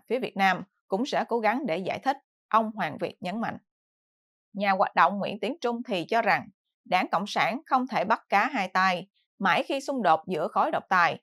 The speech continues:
và khối dân chủ trên thế giới ngày càng dữ dội. Tôi tin rằng một khi có lựa chọn chiến lược tốt hơn Việt Nam trong vấn đề chống sự bành trướng của Trung Cộng trên Biển Đông và nguồn cung đất hiếm, thì Mỹ,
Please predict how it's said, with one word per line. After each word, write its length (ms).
và 160
khối 220
dân 180
chủ 220
trên 200
thế 100
giới 360
ngày 240
càng 300
dữ 220
dội. 200
Tôi 220
tin 200
rằng 280
một 260
khi 180
có 200
lựa 200
chọn 300
chiến 240
lược 200
tốt 200
hơn 140
Việt 140
Nam 200
trong 200
vấn 180
đề 180
chống 240
sự 200
bành 220
trướng 240
của 100
Trung 180
Cộng 240
trên 160
Biển 160
Đông 260
và 120
nguồn 260
cung 220
đất 200
hiếm, 260
thì 100
Mỹ, 360